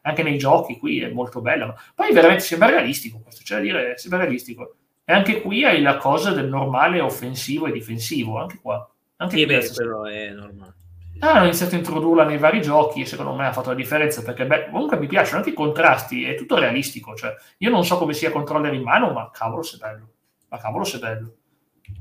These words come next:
Speaker 1: Cioè, per-, cioè, ha una certa resa, eh, voglio dire, rispetto a certe cose che abbiamo visto prima, questo è bello da vedere. Cosa ne pensi?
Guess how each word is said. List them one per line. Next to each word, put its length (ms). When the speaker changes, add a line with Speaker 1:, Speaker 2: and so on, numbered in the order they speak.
Speaker 1:
Cioè, 160
per-, 240
cioè, 260
ha 120
una 100
certa 320
resa, 520
eh, 80
voglio 280
dire, 280
rispetto 320
a 20
certe 200
cose 160
che 60
abbiamo 200
visto 240
prima, 760
questo 220
è 40
bello 300
da 60
vedere. 380
Cosa 180
ne 100
pensi? 440